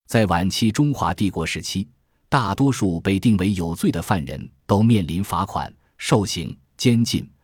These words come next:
流放或处死。作者指出，义和团运动后，清政府把司法改革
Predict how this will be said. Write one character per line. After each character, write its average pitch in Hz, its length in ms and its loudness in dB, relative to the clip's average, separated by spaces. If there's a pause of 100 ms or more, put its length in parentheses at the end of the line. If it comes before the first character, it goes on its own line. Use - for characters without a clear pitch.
(140)
流 110 260 2
放 76 260 0 (140)
或 85 240 -2
处 85 300 -8
死。 - 280 -12 (600)
作 113 180 4
者 98 140 0
指 87 160 -2
出， 110 280 -2 (300)
义 101 180 2
和 98 200 0
团 98 160 2
运 104 160 2
动 80 120 -4
后， - 300 -8 (380)
清 175 260 2
政 113 180 2
府 85 240 -4
把 85 200 -2
司 139 240 -2
法 104 180 -2
改 - 220 -6
革 104 280 -4